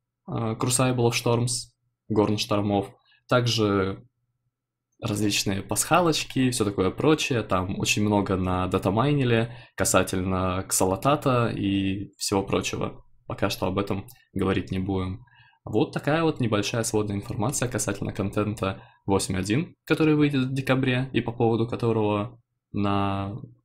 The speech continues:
моём YouTube-канале запущено два розыгрыша жетонов,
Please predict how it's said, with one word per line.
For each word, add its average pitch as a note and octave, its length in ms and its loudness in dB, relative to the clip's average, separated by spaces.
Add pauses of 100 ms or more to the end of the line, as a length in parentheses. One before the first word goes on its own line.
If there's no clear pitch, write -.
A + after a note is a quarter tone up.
(800)
моём G#2+ 280 2
YouTube-канале G2+ 580 2
запущено G2 520 -2
два G2+ 160 2
розыгрыша G2+ 460 0
жетонов, G2+ 520 0